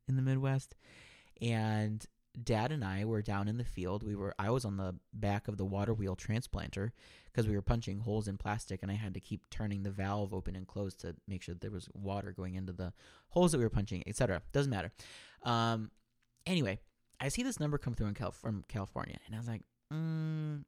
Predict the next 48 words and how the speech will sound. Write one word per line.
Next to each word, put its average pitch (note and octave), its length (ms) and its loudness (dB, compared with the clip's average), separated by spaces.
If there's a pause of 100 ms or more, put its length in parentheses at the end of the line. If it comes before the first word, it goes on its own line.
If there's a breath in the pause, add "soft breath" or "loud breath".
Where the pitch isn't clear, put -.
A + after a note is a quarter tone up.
this E3 220 -6
is B2+ 100 -6
fishy." - 420 -6 (500)
So - 160 4
I C#3+ 100 6
answered G#2 440 -2
it G#2 100 -2
because G2+ 300 -2
I G#2 100 0
know G#2+ 260 0
some B2 200 -2
grower G#2+ 260 2
friends G#2+ 320 -2
out G2+ 200 -2
there, G2+ 220 0
but - 200 -8 (420)
I A2 60 0
didn't G#2+ 220 2
think G2 180 -6
about G2 220 -4
them. G2 180 -4 (760 loud breath)
Anyway, A#2 600 4
I A2+ 80 0
thought B2 160 2
it F#2 40 -2
was F#2+ 120 -6
them. G#2 180 -4 (880)
I A#2 40 2
answer C3+ 320 4
the G#2+ 60 2
phone. G#2 240 2
I'm G#2+ 80 0
like, G#2 160 -2
"Hey, A#3 220 -2
this E3 180 -2
is E3 140 -2
Drew, F3+ 240 0
Clara B2+ 260 0
Joyce. D3 240 -2
How - 100 -8
can - 140 -6
I A#2 40 -2
help C#3 200 -4
you?" A2 140 0
And G#2+ 120 -4
she's A2 220 -8
like, F#2 200 -4 (960 loud breath)
"Oh C4 280 6